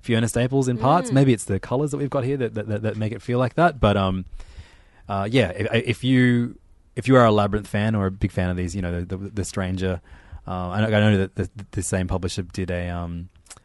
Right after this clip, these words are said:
Speaker 1: uh, Dark Crystal book
Speaker 2: Mm-hmm,
Speaker 1: last
Speaker 2: mm-hmm.
Speaker 1: year that a lot of people that, who are fans of the movie were also big fans of. I think you will definitely love this.
Speaker 2: Yeah, cool.
Speaker 1: Yeah. Um, but yeah, I, I, I may even read more issues of it, even though I,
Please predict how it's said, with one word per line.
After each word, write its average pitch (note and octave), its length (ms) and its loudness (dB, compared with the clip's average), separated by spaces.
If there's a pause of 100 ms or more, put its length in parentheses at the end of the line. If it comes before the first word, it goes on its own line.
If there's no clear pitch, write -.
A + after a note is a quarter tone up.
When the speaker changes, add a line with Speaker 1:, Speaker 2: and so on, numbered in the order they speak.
(140)
Speaker 1:
uh, F2+ 300 -8
Dark F#2 280 -2
Crystal A2 480 2 (120)
book A#2 200 4
Speaker 2:
Mm-hmm, - 100 -4
Speaker 1:
last G#2+ 260 4
Speaker 2:
mm-hmm. - 100 -4
Speaker 1:
year A2+ 100 2
that G#2 160 0
a G2 40 -4
lot G2 100 -4
of F2+ 60 -6
people G2 240 -4
that, G2 80 -4
who F#2+ 100 -4
are F#2 40 -4
fans G2 260 -4
of G2+ 60 -6
the G2 60 -4
movie G2 100 -2
were G2+ 80 -2
also G2+ 180 -6
big G2 140 -8
fans G2 260 -6
of. G#2+ 180 -2 (260)
I G2 60 -8
think F2 240 -12
you E2+ 120 -12
will E2+ 160 -8
definitely E2 340 -10
love E2 400 -14 (240)
this. - 380 -6 (360)
Speaker 2:
Yeah, D4 160 -10
cool. F4 400 -6 (760)
Speaker 1:
Yeah. G#2 220 -6 (320)
Um, E2+ 420 -12 (140)
but B2 160 4
yeah, A2 120 4
I, A#2 200 0
I, C3 220 -2
I - 20 0
may B2+ 240 4
even A2+ 160 2
read G2 180 0
more F#2 160 -2
issues F2+ 280 -4
of E2+ 100 -8
it, F2 80 -8
even E2+ 180 -8
though E2 140 -6
I, D#2+ 80 -6